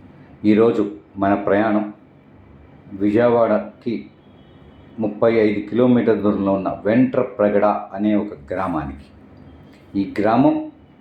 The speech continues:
మనకి విజయవాడ నుంచి గు-, గుడివాడ వెళ్ళే మార్గంలో వస్తుంది. ఇక్కడ చాలా విశేషమైనటువంటి కొన్ని ఆలయాలు నెలకొని ఉన్నాయని తెలియటం మూలాన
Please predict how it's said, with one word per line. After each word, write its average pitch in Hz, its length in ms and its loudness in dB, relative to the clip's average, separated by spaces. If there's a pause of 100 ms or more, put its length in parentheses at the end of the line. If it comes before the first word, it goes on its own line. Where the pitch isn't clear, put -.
(160)
మనకి 104 300 -2 (140)
విజయవాడ 127 480 2
నుంచి 123 200 -6 (220)
గు-, 113 160 -6 (200)
గుడివాడ 127 360 2
వెళ్ళే 104 300 0 (100)
మార్గంలో 90 500 -8
వస్తుంది. 82 420 -14 (640)
ఇక్కడ 127 400 2
చాలా 151 180 4 (200)
విశేషమైనటువంటి 127 1160 0 (120)
కొన్ని 98 220 -2
ఆలయాలు 110 540 2
నెలకొని 101 400 -2
ఉన్నాయని 90 360 -4
తెలియటం 92 420 0
మూలాన 95 440 0